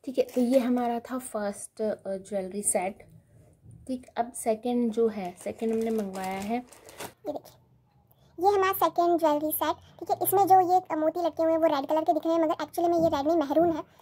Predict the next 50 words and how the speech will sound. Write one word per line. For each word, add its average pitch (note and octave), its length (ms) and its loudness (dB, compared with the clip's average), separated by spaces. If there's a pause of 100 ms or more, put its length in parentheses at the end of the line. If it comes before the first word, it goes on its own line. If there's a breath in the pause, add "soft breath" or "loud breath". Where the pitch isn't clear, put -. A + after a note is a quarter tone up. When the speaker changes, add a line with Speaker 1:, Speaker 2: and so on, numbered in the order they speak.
(220 soft breath)
Speaker 2:
ये F4+ 220 -4
फोटो F4+ 440 2
में G#4 100 2
दिख E4+ 140 -2
रहे E4+ 100 0
हैं E4+ 240 -2
रेड C#4 120 -8
कलर D#4 160 -2
के, E4+ 100 -4
मगर D#4 180 0
आए C#4 220 -10
हैं D4+ 320 -6
मैरून C#4+ 220 -6
कलर D4 180 -4
के। C#4+ 120 -6 (460 loud breath)
ये F#4+ 80 2
हमने F4 380 0
मंगवाया D4+ 420 -2
था E4 440 -6
जब D4+ 500 -8 (600 soft breath)
टू G#4 140 -2
फ़ोर्टी F#4+ 360 0
के G4+ 120 0
समथिंग E4+ 300 -4
था, F4+ 160 -4
अभी E4 180 0
ये F4 100 4 (100)
टू F#4 100 -4
ट्वेल्व D#4 300 0
का D#4+ 100 -6
हो D#4 80 -6
गया C4+ 140 -6
है, C#4+ 200 -8
थोड़ा C#4 280 -8
सा C#4+ 160 -10
इसका C#4 220 -14
प्राइस C4+ 280 -6
डाउन D4 340 -4
हो D4+ 80 -8
गया C4 120 -10
है। C#4+ 100 -12 (440 loud breath)
ठीक F#4+ 100 -8
है, A4 60 -8 (400)
Speaker 1:
तो A3+ 340 0
ये A3 240 0
है B3 180 -4
हमारा G#3 340 -6
सेकंड G3+ 500 -6
ज्वेलरी F#3+ 340 -6
सेट। G3 280 -8